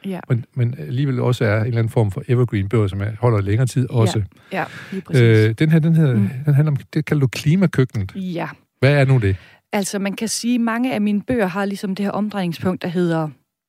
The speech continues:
Speaker 1: det grønne, plantebaserede, vegetariske køkken. Så det var sådan meget naturligt, da jeg havde lavet nogle sådan vegetariske kogebøger, at den her skulle komme, fordi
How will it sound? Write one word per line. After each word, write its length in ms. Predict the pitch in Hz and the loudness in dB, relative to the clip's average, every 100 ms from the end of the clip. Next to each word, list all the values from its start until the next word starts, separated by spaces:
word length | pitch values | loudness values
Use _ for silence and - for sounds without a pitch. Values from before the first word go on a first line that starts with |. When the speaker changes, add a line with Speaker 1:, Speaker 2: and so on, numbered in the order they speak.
| - | -8
Speaker 1:
det 140 | 170 | -8
grønne, 640 | - 175 175 202 214 208 | -4 -2 0 0 0 -2
plantebaserede, 1160 | 208 - 190 202 185 180 - 185 175 170 165 160 | -4 -6 -6 -6 -6 -8 -6 -6 -4 -4 -6 -8
vegetariske 680 | 165 175 - 190 160 - 170 | -10 -10 -10 -10 -10 -8 -10
køkken. 320 | - 180 165 | -8 -10 -8
Så 100 | 190 | -8
det 100 | 185 | -4
var 60 | 180 | -4
sådan 140 | 214 | -4
meget 200 | 214 233 | -2 -2
naturligt, 720 | 226 - - 240 170 156 - _ | -2 -6 -8 -4 -2 -4 -8 _
da 60 | - | -4
jeg 80 | 175 | -2
havde 120 | 170 | 0
lavet 240 | 170 190 | 0 0
nogle 320 | 190 170 160 151 _ _ - | 0 0 -2 -4 _ _ -10
sådan 180 | 180 147 | -6 -4
vegetariske 460 | 147 - 269 247 | -6 -6 -6 -6
kogebøger, 400 | 208 226 214 208 160 - - - - | -4 -4 -2 -4 -4 -10 -20 -16 -8
at 100 | - - | -8 -4
den 140 | 190 | -4
her 180 | 202 180 | -2 -4
skulle 200 | 151 180 | -4 -8
komme, 280 | - 165 165 | -6 -6 -6
fordi 420 | 156 175 185 165 | -6 -8 -6 -8